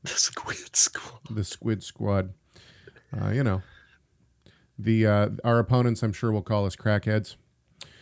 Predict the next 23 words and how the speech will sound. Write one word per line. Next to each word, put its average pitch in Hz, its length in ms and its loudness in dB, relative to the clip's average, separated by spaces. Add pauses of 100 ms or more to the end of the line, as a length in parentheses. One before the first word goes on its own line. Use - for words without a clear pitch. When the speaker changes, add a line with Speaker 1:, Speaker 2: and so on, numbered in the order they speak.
(320)
Speaker 2:
That's 101 180 -4
fine. 107 160 4
Speaker 1:
Nice. 98 1040 4
Speaker 2:
I 98 40 -2
don't 95 160 -2
care. 107 300 0 (480)
It's - 240 -14
fine. 104 380 -4 (1000)
Um, 95 640 -4 (320)
you 151 100 -6
know, 110 200 -6 (1300)
it 92 100 -4
is 98 140 -4
what 101 100 -4
it 101 100 -2
is. 110 320 -6
Speaker 1:
<laughs> - 920 -20 (1900)
You 143 100 4
can 202 120 6
Speaker 2:
Uh, 160 40 4
Speaker 1:
embrace 123 380 2
that 92 220 0
one. 87 240 -10